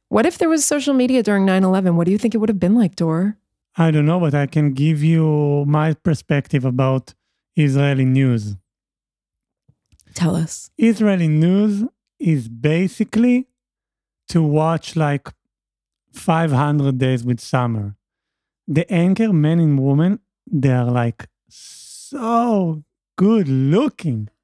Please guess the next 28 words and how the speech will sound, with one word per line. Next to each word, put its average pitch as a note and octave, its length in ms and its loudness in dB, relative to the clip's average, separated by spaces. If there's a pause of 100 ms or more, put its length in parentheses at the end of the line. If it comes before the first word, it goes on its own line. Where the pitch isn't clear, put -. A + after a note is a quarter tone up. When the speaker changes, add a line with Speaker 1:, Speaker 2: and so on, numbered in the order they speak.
(120)
Speaker 1:
Danny F3 340 2
Kushmaro, F3+ 1160 0 (100)
Yonit F3 180 4
Speaker 2:
Like, D#3+ 280 2
Speaker 1:
Levy. F3 640 0 (920)
Speaker 2:
and C#3+ 320 2
I, C#3 180 -2 (180)
and F#3 200 -2 (260)
it's - 160 -6
Speaker 1:
And D#3 120 6
Speaker 2:
not G#3+ 60 6
Speaker 1:
your A3+ 80 6
Speaker 2:
just D#3+ 100 -2
Speaker 1:
favorite. F#3+ 600 0 (220)
Speaker 2:
Amalia C#3 460 0
Dueck. A#2+ 420 -2 (400)
Every G#3 380 0
one G#3+ 240 0
of F3 180 -4
them F#3 360 0 (300)
look F3+ 380 0
like F#3 200 0
a D3+ 60 -2
scene G#3 340 -2
from D#3+ 240 -2
a D#3 40 0
movie F#3+ 440 0
of, E3+ 320 -4